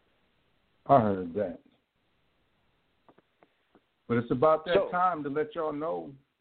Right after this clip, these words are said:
Speaker 1: Oh, go ahead, Duke. I don't know if you was keeping track of the time.
Speaker 2: No, go what you said. Go, go ahead. I was about to do that. <laughs>
Speaker 1: It's about, uh, about that time,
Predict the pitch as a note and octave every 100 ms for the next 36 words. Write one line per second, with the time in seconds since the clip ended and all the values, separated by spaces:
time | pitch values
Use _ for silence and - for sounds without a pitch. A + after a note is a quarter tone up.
0 | _ _ _ _ - - _ _ _ _
1 | _ - A#2+ C#3 C3+ A#2 C#3 - _ _
2 | _ _ _ _ _ _ _ _ A2+ A2
3 | A2 A#2 G#2+ - B2+ A2+ - A#2 A#2 C3
4 | - A#2+ F2 D#2 D2+ _ _ _ _ _
5 | _ _ _ _ _ _ _ A2+ G#2+ F2
6 | C3 E3+ E3+ G3+ A#3 - C#3 D#3 E3+ G#3
7 | D#3+ B3 A3 F3 A2+ D3+ C#3+ C#3+ C3+ C#3
8 | D3+ D3+ - - _ - C#3 D#3+ D3+ -
9 | _ _ _ _ _ _ - C3+ C#3+ C3
10 | D3+ D3 D3 D3 D3 C#3+ C#3+ C#3+ C3+ -
11 | D3+ E3 D#3+